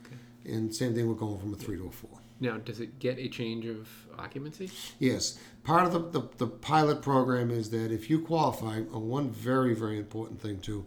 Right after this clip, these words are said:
Speaker 2: it's gotta be owner occupied.
Speaker 1: Yes.
Speaker 2: It cannot be an investment property. So, um, in our pilot program, what we've said is anybody who qualifies, and there's a committee that reviews, 'cause there's no standard for this,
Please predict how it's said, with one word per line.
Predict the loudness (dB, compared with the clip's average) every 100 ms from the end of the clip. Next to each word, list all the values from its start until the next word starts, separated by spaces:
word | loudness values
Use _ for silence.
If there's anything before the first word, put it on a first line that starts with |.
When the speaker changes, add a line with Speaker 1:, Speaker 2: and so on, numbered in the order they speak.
| -12 -20 -16
Speaker 2:
it's | -4
gotta | -2
be | 0 0
owner | 2 2 0
occupied. | -2 -8 -14 -14 -20 -20 _ _ _ _ _ -20 -16 -12
Speaker 1:
Yes. | -12 -12 -12
Speaker 2:
It | -8
cannot | -2 -2 0
be | 0
an |
investment | 2 0 0 -2 -6
property. | -8 -10 -14 -18 -20 -18 -18 -18 -20
So, | -8 0 4 6 6 4 0 -6
um, | -2 0 0 0 -2 -4 -14 -2
in | 2
our | 2
pilot | 2 4 4 4
program, | 4 4 4 2
what | 2
we've | 2 0
said | 0 0
is | 2 2
anybody | 2 4 4
who |
qualifies, | 2 0 0 -2 -6 -6 -2
and |
there's | -4
a | -4
committee | -4 0 2
that | 2
reviews, | 0 0 0 0 -2
'cause | -6 -6
there's | -4 0
no | 0
standard | 0 2 0 0 -4
for | -8
this, | -8 -8